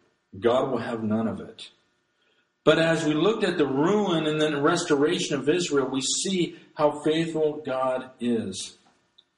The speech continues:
Remember that story we had on Sunday? It was, it was absolutely wonderful. Uh, probably one of the most wonderful stories I've ever heard.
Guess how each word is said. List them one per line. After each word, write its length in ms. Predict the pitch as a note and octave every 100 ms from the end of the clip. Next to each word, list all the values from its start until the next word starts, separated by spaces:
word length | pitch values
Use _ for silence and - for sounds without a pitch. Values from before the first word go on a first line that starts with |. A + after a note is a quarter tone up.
| _ _ - _ -
Remember 300 | C3+ C#3 C3+
that 120 | B2+
story 360 | - D3+ C#3+ C3+
we 120 | A#2+
had 160 | B2+ B2+
on 160 | A2+
Sunday? 420 | G#2+ D3 C3 A#2+
It 80 | A2
was, 280 | A2 A2 -
it 180 | A2 -
was 220 | G#2+ G#2
absolutely 720 | B2 B2+ - - C3 C3 B2 A#2+
wonderful. 600 | A#2 A2+ G#2+ A2+ G2 - _ _ _ _ _ _ _ _ _ _
Uh, 420 | A#2 G#2+ F#2+ F#2 F2+ - _ _ _ _ _
probably 360 | C#3+ C#3+ D3 C#3
one 100 | C3+
of 60 |
the 80 | B2+
most 260 | B2 A#2+ B2
wonderful 380 | B2+ C3+ C3+
stories 460 | C3+ - C#3 B2 A#2
I've 280 | A#2+ B2+ B2
ever 260 | B2 A#2+
heard. 420 | A#2+ C#3 B2 A2+